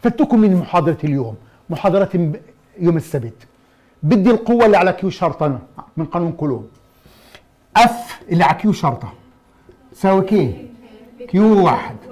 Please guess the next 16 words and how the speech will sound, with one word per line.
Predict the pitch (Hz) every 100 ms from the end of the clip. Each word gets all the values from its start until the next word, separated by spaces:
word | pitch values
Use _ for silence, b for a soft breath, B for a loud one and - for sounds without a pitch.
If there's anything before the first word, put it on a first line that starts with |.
| - - _ -
في | 160
كيو | 156 190
اتنين | 220 220 202 147 110 - - - - - - -
على | 147 180
ار | 180
تربيع. | 175 160 120 120 104 - - - _ _ _ _ _ _
صح؟ | 202 202 - - - - - - - - -
في | 214
خلاف | 208 208 196
عليها؟ | 175 175 185 180 _ _ _ 220
حلو. | - 226 - - - _ b b b b _ _
محاضرة | 151 214 208 208 202
اليوم | 180 156 110 - _ _ _ b b b
بقول | 185 208 202
لي | 151 120 - - _ -
اف | 185 185 - -